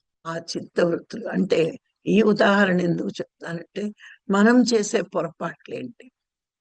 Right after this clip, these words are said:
మనకు కావలసిన వాళ్ళు, మన క్షేమం కోరేవాళ్ళు చిన్న మాట అన్నా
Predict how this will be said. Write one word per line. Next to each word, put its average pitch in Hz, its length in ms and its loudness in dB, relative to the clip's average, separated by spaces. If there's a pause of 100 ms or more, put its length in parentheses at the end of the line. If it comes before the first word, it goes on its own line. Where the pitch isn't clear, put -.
(140)
మనకు 208 340 -4
కావలసిన 220 520 -4
వాళ్ళు, 180 260 0 (920)
మన 190 180 -2 (180)
క్షేమం 208 380 -2 (100)
కోరేవాళ్ళు 185 680 -2 (600)
చిన్న 170 220 -4 (160)
మాట 170 180 -8 (100)
అన్నా 170 220 -8